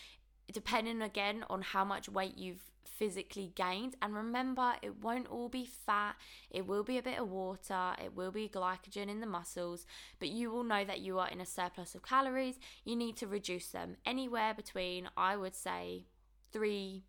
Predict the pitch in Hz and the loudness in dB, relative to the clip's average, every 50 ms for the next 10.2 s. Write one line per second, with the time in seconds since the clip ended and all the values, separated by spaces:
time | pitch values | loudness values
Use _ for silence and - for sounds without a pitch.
0 | - _ - - 208 190 185 180 180 185 180 180 175 - - 190 - - - - | -20 _ -2 -2 0 0 0 -2 -2 -2 -2 -2 -4 -6 -10 -10 -10 -12 0 2
1 | 180 175 175 175 175 175 - - - 165 165 170 165 175 180 175 175 170 - - | 4 6 6 4 2 0 -4 -6 -4 -4 -4 -4 -4 -4 -2 -2 -2 -4 -6 -12
2 | - - - - - - - 190 - 196 208 185 185 185 180 175 175 175 180 175 | -14 -16 -16 -18 -6 -6 -4 -2 0 0 0 0 0 0 -2 -2 -2 0 2 2
3 | 175 170 165 - - 180 175 170 - - 170 170 165 - - - 165 - - - | 2 0 -2 -6 -2 -2 -2 -2 -2 -4 -8 -8 -8 -8 -6 -6 -4 -4 -4 -6
4 | - 180 175 - - - - - - - - - - 185 170 170 165 - - 220 | -8 -10 -12 -12 -14 -16 -18 -18 -18 -18 -2 2 2 2 2 0 -2 0 4 6
5 | 202 185 180 175 170 175 175 170 - - - - - 175 156 - - 175 - - | 6 6 6 4 2 0 -4 -6 -6 -8 -6 0 0 0 0 0 -4 -6 -4 -2
6 | - 202 196 190 190 196 - - - - - - - - _ _ _ _ _ _ | 0 2 2 2 0 -4 -8 -16 -18 -18 -20 -20 -20 -20 _ _ _ _ _ _
7 | 254 254 269 285 269 - - 240 - - - - 196 180 - - 185 180 170 175 | 0 2 2 2 2 4 2 2 2 0 -4 -6 -6 -6 -2 2 2 4 4 2
8 | 175 170 - - 208 208 - - 240 226 240 254 - - 226 233 226 226 220 - | 0 -4 -4 -4 -6 -6 -2 2 2 4 4 4 0 -2 -4 -4 -4 -4 -6 -8
9 | - 196 - 208 202 196 196 190 190 190 185 185 185 185 - - _ _ _ _ | -12 -6 -4 -2 0 2 2 2 2 2 0 -2 -6 -8 -10 -14 _ _ _ _
10 | - 196 196 | -6 -6 -6